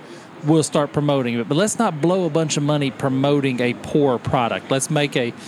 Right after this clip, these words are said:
product that promotes itself. We shouldn't have to work this hard." The,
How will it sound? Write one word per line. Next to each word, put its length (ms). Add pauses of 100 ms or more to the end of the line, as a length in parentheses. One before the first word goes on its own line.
(300)
product 440
that 120
promotes 460
itself. 440
We 80
shouldn't 280
have 120
to 80
work 300
this 180
hard." 380
The, 140